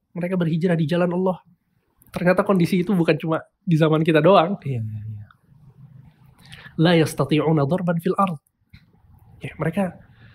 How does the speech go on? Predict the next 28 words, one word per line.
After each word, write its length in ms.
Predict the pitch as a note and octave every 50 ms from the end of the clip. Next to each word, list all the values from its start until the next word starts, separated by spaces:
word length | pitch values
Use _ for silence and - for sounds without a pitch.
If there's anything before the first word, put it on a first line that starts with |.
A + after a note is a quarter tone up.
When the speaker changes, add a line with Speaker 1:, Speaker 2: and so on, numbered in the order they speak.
| _ _ _ - _ _ -
Speaker 1:
eh, 220 | - F3 E3+ E3 F3
mereka 240 | E3 - G3 A#3 A#3
nggak 180 | C4 A3 E3 E3
bisa 140 | D#3+ - D#3
bersafar 800 | D3 C#3 C3 - - D#3+ - - D3+ C#3 C3+ C3 C3 B2+ C3 B2
sebagaimana 480 | - E3+ D3+ C3+ C#3+ D3+ C#3+ D3 D3+
mereka 400 | C#3+ C#3+ C#3+ C3+ - C#3+ C3 C#3 D3
ketika 260 | - - C#3 - - C#3+
di 80 | C#3 C#3
Makkah. 460 | D3 D3 - - - C#3+ C3 C3+ C3+
Ya, 180 | - C#3+ B2+ B2
orang-orang 360 | - - - D#3 E3 F3 F3+
Makkah 200 | F3+ E3 - A#3
berdagang 460 | G#3 G#3 A#3 C#4+ D#4 A3+ E3+ D#3 C#3 C#3+ C#3+ _
ke 140 | - -
Syam, 600 | C#3+ - - F3 F#3+ F#3 F3 E3 E3 E3 E3 D#3 - -
berdagang 440 | - D3 C#3 C3+ C#3+ C#3+ C#3 D3+ C#3
ke 100 | C#3+ D3
Yaman. 540 | C#3 C#3 E3 G3 G3 F#3 F3+ F3 F3 F3+ F3+
Ketika 260 | - D#4+ D#4 D4 -
Speaker 2:
Hmm. 60 | -
Speaker 1:
mereka 160 | A#3 A#3 A3+ A3+
di 100 | G#3 G#3+
Madinah 380 | G#3 G3 D#3+ D#3 D3+ F#3 C#4+ E4+
nggak 160 | D#4 D3+ -
sama 260 | - - C3+ C3 B2
Speaker 2:
Ya. 120 | B2 D3 A3
Speaker 1:
lagi. 200 | C4+ B3+ A3+